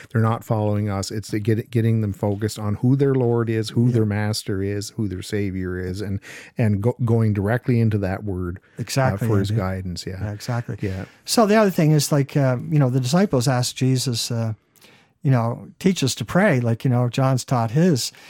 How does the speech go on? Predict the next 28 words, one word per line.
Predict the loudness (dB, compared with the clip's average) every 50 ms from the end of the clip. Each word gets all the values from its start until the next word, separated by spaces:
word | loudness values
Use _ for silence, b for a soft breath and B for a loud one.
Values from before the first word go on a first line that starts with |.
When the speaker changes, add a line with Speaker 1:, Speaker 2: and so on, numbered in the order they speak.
| B B B B B
Speaker 2:
And | B 2 2 4
so, | 4 2 4 4 4 4 4 2 2 0 -4 -8 -16 -20 -20 _ -20 -20 -20 -20 _ -4
you | 0 2
know, | 2 2 2 0 -2 -6 -10 -18 -20 -20 -20 -20 _ _ _ _ _ _ _ _ _ -2
when | 2 4 4 6
you, | 6 4 4 4 2 2 0 -2 -4 -8 b b b b b b b b b _ _ _ -12
um, | -8 -6 -4 -2 -2 -2 -2 -4 -6 -6 -6
you're | -4 -2 0
reading | 2 2 4 4 6 6 6 4
the | 4
Bible, | 4 2 2 2 2 2 2 0 0 0 -4 b b b b b b b
well, | 2 2 2 2 2 0
that | -2 0 0 2 2 2
is, | 2 2 2 2 0 0
uh, | 0 0 0 0 -2 -4 -6 -12 _ _ _ -20 -20 -16 -8
God | -2 0 0 0 0 -2
communicating | -2 0 2 2 2 2 2 0 0 0 0 -2 -2
to, | -4 -6 -6 -6 -8 -12 -12 -8
to | -6 -6 -4
us, | -2 -2 -4 -4 -4 -6
like, | -6 -8
through | -8 -8 -6 -6 -6
His | -4 -6 -6 -6 -6 -6
Word. | -2 0 0 0 0 -2 -4 -6
Speaker 1:
Yeah. | -4 -4 -4 -6 B B B
Speaker 2:
And | 0 2 4 4 4
then, | 4 4 4 4 4 2 -2 -8 -8 -4
but | 0 0 0 0 -2 -6